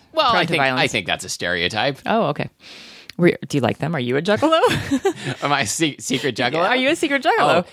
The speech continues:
Speaker 2: You seem,
Speaker 1: they're
Speaker 2: you seem to get a little, like, knee jerk there.
Speaker 1: Wait, I want there to be, like, uh, a song like Careless Whisper, but only it's Secret Juggalo, but it's, like, you know, a super earnest, like, eighties pop, uh, ballad
Speaker 2: Hmm.
Speaker 1: called Secret Juggalo. Somebody make that, please.
Speaker 2: Are you a juggalo leg man?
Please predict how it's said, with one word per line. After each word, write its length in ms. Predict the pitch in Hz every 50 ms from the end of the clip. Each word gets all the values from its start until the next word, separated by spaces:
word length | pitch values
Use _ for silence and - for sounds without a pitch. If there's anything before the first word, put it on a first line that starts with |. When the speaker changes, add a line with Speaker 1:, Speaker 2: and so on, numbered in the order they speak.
| - -
Speaker 2:
You 100 | 233 262
seem, 160 | 254 - 403
Speaker 1:
they're 120 | 339 359 294
Speaker 2:
you 80 | 302 320
seem 160 | - 370 381
to 80 | 349
get 120 | 339 302 277
a 40 | 269
little, 180 | 254 254 247
like, 160 | 240 233 226
knee 160 | 233 240 277 339
jerk 300 | - 349 190 156 - -
there. 260 | 175 151 139 135 131
Speaker 1:
Wait, 240 | 135 156 131 123 -
I 120 | 127 147
want 200 | 180 202 226 220
there 140 | 226 220 196
to 140 | 180 180 165
be, 320 | 139 151 143 135 127 123 -
like, 320 | - 107 101 98 95 - - -
uh, 220 | 104 98 92 92 -
a 80 | 101 98
song 340 | - - 139 143 147 143
like 220 | 135 120 104 98 -
Careless 480 | - - 120 117 120 120 120 - -
Whisper, 600 | - - 104 107 - - - 139 135 139 139 139 117 110
but 240 | 123 123 117 - - 104
only 260 | 85 101 110 110 107 104
it's 140 | 90 -
Secret 360 | - - 123 117 - 104 92 82
Juggalo, 560 | - 104 87 92 104 110 113 117 117 120 117
but 120 | 117 107
it's, 100 | 95 -
like, 220 | - 87 85 87 -
you 80 | 92
know, 80 | 87 85
a 80 | 85
super 1080 | 92 - - - - - - - - 117 107 98 - 110 104 98 95 92 95 92 92 -
earnest, 580 | - 107 98 98 98 92 92 92 90 - - -
like, 180 | 92 87 - - -
eighties 520 | 95 92 92 90 92 90 90 92 87 -
pop, 460 | - - - 90 85 87 85 - - _ _ _ -
uh, 220 | - 87 80 78
ballad 560 | 67 82 87 80 85 90 95 110 117 123 131 - _ _ _ -
Speaker 2:
Hmm. 260 | 214 254 285 175 120 120 - _ -
Speaker 1:
called 200 | - - 92 -
Secret 280 | - 101 - 98 87
Juggalo. 460 | 90 95 87 95 101 107 113 117 117 -
Somebody 300 | - - 151 135 113 98
make 180 | 90 82 80 -
that, 200 | 90 87 87 -
please. 420 | - 110 101 101 104 104 - - -
Speaker 2:
Are 80 | - 233
you 160 | 269 339 403
a 20 |
juggalo 400 | 403 - 254 240 220 220 214 185
leg 220 | 143 135 131 127 -
man? 260 | 131 120 117 113 110